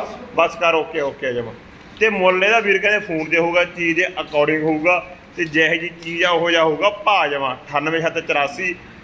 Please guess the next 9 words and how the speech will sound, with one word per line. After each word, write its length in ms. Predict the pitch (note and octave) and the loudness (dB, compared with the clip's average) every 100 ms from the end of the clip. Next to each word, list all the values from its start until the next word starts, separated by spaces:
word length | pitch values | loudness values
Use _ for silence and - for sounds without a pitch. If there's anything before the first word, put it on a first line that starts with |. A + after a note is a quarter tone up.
| - | -2
ਅੜਤਾਲੀ 480 | F#3 - G3+ E3+ E3+ | -2 2 2 2 0
ਦੋ 140 | E3 D#3+ | -2 -2
ਸੌ 140 | E3 | -4
ਚੌਂਹਠ 280 | E3 E3 F3 | -2 -2 0
ਵੀਰਾਂ 240 | D#3+ D#3 | 2 2
ਦਾ 100 | D#3 | 2
ਮੋਬਾਈਲ 360 | D3 C#3 C3+ C#3 | 0 0 0 0
ਨੰਬਰ 220 | D3+ | 0
ਆ। 80 | D#3+ | 0